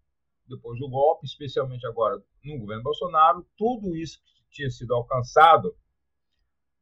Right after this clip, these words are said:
está sendo revertido de forma muito célere, né? E é por isso que o mundo não acredita no governo Bolsonaro, porque o, o, o mundo sabe que o Brasil tinha uma determinada postura muito mais cooperativa,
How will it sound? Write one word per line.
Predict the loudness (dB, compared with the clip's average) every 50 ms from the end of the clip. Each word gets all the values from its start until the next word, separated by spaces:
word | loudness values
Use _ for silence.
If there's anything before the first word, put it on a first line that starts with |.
| _ _ _ -8
está | -8 2 6 6 6
sendo | 6 6 -2 -4 -4 -4 -2 -2 0 4
revertido | 4 4 6 8 6 6 4 0 -8 -8 -6 -6 -6 -6 -10 -12 -12
de | -10 -12
forma | -12 0 _ 6 6 6 6 4 2 -4 -8
muito | -6 -4 -4 -4 -4 -6 -10 -14 -16
célere, | -16 -16 -10 4 6 6 6 6 4 0 -4 -8 -12 _ _ _ _ _ _ _ _ _ _ _ _ _ _ _
né? | -14 -12 -10 -10 -12 _ _
E | 0 0
é | 0
por | 0 -2 -4 -4
isso | -4 -6 -6 -8 -12 -14
que | -12 -10 -8 -8
o | -6 -4 -4 -4
mundo | -4 -4 -6 -6 -6 -6 -8 -8 -6
não | 0 2 2 4 4 2
acredita | -2 -4 -4 -8 -8 -6 -6 -8 -6 -6 -6 -6
no | -6 -8
governo | -10 -10 -8 -8 -6 -6
Bolsonaro, | -6 -6 -6 -4 -6 -2 4 6 6 6 6
porque | 2 -4 -8
o, | -8
o, | -6 -6 -6
o | -6 -6 -8 -8 -8 -6 -6 -8 -8 _ -16 -18 -18 -18 _ _ _ -20 _ _ _ -10
mundo | -8 -8 -8 -6 -6 -6
sabe | 2 8 10 10 12 10 8 4 -2 -6 -8 _ _ _ _ _ _ _ _ _
que | -10
o | -6
Brasil | -2 2 2 2 2 0 -6 -12 -12 -12
tinha | -8 -8 -6 -6 -6 -6 -6
uma | -2 0 0
determinada | 0 0 -2 -2 -4 -6 -10 -10 -6 -4 -6 -4
postura | -4 -6 -6 -6 -4 -6 0 2 2
muito | 2 2 0 -2 -4
mais | -4 -4 -4 -4 -6
cooperativa, | -6 -8 -8 -8 -4 -2 0 0 0 -2 -4 -6 -4 -4 -4 -4 -6 -10 -12